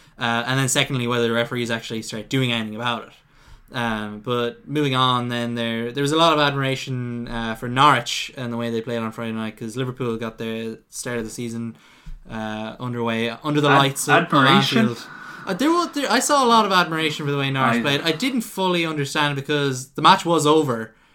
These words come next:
Speaker 1: uh, within thirty minutes, but I think just for their, like, attacking vigour and a bit of ambition they showed when they went forward, they tried to play nice football. They tried to get around Liverpool.
Speaker 2: But they didn't when, when it mattered. They, they put
Speaker 1: Yeah.
Speaker 2: the banks,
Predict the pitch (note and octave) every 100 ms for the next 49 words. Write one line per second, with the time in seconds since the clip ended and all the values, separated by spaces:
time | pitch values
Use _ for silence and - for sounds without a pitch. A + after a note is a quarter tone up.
0 | _ B2+ B2 B2 B2+ B2+ A#2+ C3 A#2+ A#2
1 | A#2 A2+ - D#3 D#3 A3 A3 F#3 - D#3+
2 | D3+ C#3+ C3+ B2+ D#3+ D3 C#3+ B2 C#3 C#3+
3 | D3 D3 B2+ A#2 C3+ B2+ A#2+ C3 C#3 E3+
4 | D3+ D3 E3 D#3+ D#3 D#3 D#3 D#3 D#3+ D#3+
5 | D#3+ D#3+ D#3 _ - _ D3+ - E3+ E3
6 | E3+ E3 - D3 C#3+ C#3+ C#3 C#3 - C#3
7 | C#3 C3+ C3 B2+ - C#3+ D3 D3 C#3+ C3
8 | B2+ B2+ C3 B2+ B2+ B2 C3 B2+ G3 F3+
9 | G#3 A3 F#3 D#3+ D3+ D3+ C#3+ D#3 D#3 D3+
10 | D3 F3 G3 A2 G2+ B2+ B2+ B2 C3 B2+
11 | C#3+ E3+ A#2+ D3+ A#2+ C#3 F3 D3+ - -